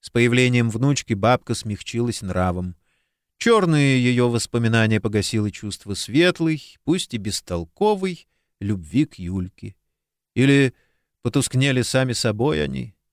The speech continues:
И когда внучка была во здравии, а росла она хилая, плаксивая, в соплях всегда, бабка, прикрыв глаза, оживляла в себе совсем-совсем почти погребенные жизнью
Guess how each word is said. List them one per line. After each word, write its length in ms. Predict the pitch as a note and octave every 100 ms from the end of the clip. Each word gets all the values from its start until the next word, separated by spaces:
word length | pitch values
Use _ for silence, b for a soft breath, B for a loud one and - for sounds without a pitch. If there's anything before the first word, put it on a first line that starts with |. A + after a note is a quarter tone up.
| _
И 60 | -
когда 280 | C#3 C3 D3
внучка 600 | A#2+ D3 F3+ - - C#3
была 260 | A#2+ B2 C#3
во 140 | B2+
здравии, 720 | G2+ A#2+ D#3 D#3+ D3 B2 G#2 - _ _ _
а 100 | -
росла 320 | A#2+ B2 C#3 C3
она 160 | A#2
хилая, 460 | - F#3 G3+ C#3+ G#2+
плаксивая, 800 | G2+ G2 - F#3 F#3 A#2+ F#2+ F2+ -
в 80 |
соплях 480 | - G#2+ A#2+ E3 D3+
всегда, 480 | - G#2+ F2 D#2+ C#2 _ _ _ _ _ _
бабка, 580 | - G#2+ F3 F#3 - E3+
прикрыв 460 | D#3 A#2+ B2+ E3+ D3
глаза, 460 | B2+ A#2 B2+ D3
оживляла 540 | C#3+ A#2+ A2 B2+ C#3 C3+
в 60 |
себе 240 | - A2+ A2+
совсем-совсем 1040 | G#2 F#2 - B2+ B2+ G#2+ - - A#2+ C3
почти 380 | A#2 G#2 - -
погребенные 680 | G#2 G2 F#2 G2+ A#2 A2+ F#2+
жизнью 560 | E2 G#2 A#2+ A2 G#2+